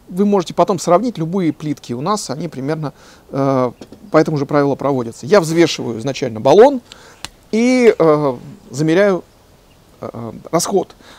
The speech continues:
А после этого ставлю его, готовлю. Причем нужно ска-, оговорюсь, что сейчас я стал готовить на полном газу. А, дело в том, что когда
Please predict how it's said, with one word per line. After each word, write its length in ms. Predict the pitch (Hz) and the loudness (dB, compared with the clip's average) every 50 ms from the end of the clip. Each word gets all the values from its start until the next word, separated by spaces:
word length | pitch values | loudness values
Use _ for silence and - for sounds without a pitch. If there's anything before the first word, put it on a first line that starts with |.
| - - | -16 -8
А 120 | - 135 - | -8 -6 0
после 320 | - 294 302 - 269 262 | 0 0 2 4 4 4
этого 240 | 247 240 226 202 175 | 4 4 4 2 0
ставлю 400 | - - - 277 269 247 247 233 | 0 2 2 4 4 4 4 4
его, 360 | 226 214 208 196 185 185 - - - 220 - _ _ _ _ - | 4 4 4 2 0 0 -4 -10 -20 -20 -20 _ _ _ _ -12
готовлю. 580 | 143 151 135 170 175 - 269 269 247 233 202 | -6 2 4 4 4 6 4 4 4 4 2
Причем 500 | 170 - 220 190 - - 247 233 175 139 - | 0 0 -4 -6 2 4 4 4 4 2 -2
нужно 320 | - 180 214 220 196 196 170 | -2 -2 0 0 0 -2 -4
ска-, 220 | - - 196 190 | -2 -2 -4 -2
оговорюсь, 540 | - 170 175 185 208 208 226 226 208 151 - | -2 -2 0 2 2 2 4 2 2 2 0
что 160 | - - - | -4 -8 -12
сейчас 420 | 131 - 196 - - 226 202 - - | -12 -12 -4 -2 -2 -2 -2 -2 -4
я 100 | 170 170 | -4 -4
стал 320 | - - - 226 214 - - - - - - - - - - - - - - - - - - - _ _ - | -2 2 2 4 4 2 0 -6 -16 -14 -14 -12 -12 -12 -14 -14 -14 -16 -16 -18 -20 -20 -20 -20 _ _ -10
готовить 1080 | 160 151 147 185 185 - - - 240 240 220 208 202 185 180 - - - - - - - | -8 0 2 4 2 4 2 2 2 4 4 2 -2 -4 -4 -4 -4 -4 -4 -4 -6 -6
на 640 | 165 170 185 196 202 208 202 202 202 196 190 185 | -4 -2 0 2 2 4 4 4 4 4 2 4
полном 280 | - - 233 214 214 196 | 6 6 6 6 6 4
газу. 400 | 185 202 196 175 165 123 110 113 107 - - _ _ - 147 151 151 - | 4 4 4 4 2 -2 -4 -6 -12 -16 -20 _ _ -20 -20 -20 -12 -8
А, 300 | 156 160 151 147 147 147 | -4 -2 0 2 0 0
дело 300 | 143 156 202 214 196 180 | 0 2 2 4 4 2
в 40 | - | 2
том, 160 | - 247 247 | 2 2 2
что 300 | - - - - 170 160 - _ - | 2 0 0 2 0 0 -2 _ -4
когда 560 | - 160 165 175 175 190 190 180 175 165 151 | -2 -2 -2 0 4 6 6 6 6 6 2